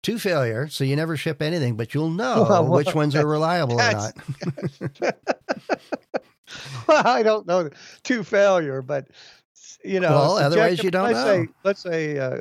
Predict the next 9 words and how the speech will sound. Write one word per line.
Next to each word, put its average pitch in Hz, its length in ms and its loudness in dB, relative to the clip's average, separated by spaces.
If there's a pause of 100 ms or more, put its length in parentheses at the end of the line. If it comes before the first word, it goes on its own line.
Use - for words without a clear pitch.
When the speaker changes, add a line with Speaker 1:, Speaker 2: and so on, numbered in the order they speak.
(160)
Speaker 2:
uh, 135 380 0
high 175 220 2
levels 139 400 -2
of 123 80 -12
stress 120 420 -4
or 127 40 -6
using 123 280 -4
a 101 100 -4
haas, 117 540 -2